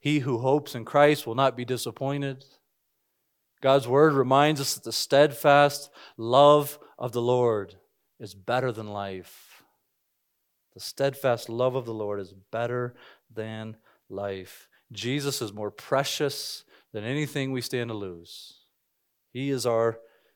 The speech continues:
treasure. Let's pray together. Lord God, may we take our eyes off of this world,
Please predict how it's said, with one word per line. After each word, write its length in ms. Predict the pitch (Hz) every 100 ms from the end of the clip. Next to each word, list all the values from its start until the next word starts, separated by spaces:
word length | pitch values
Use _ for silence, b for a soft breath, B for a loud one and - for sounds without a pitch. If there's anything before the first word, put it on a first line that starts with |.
| _
treasure. 460 | - 101 90 87 85 95 _ _ _ _ _ _ _ _
Let's 120 | 120 -
pray 200 | 120 104
together. 360 | 95 92 90 - _ _ _ _ _ _ _ _ _ _ _ _ _ _ _ _ _
Lord 200 | 135 147
God, 260 | 147 139 135
may 120 | 135
we 180 | 135 160
take 300 | - 156 151
our 160 | 143
eyes 500 | 127 135 151 156 165
off 460 | 156 135 143 156 -
of 420 | 135 139 117 131
this 240 | 135 151 -
world, 460 | 120 107 92 95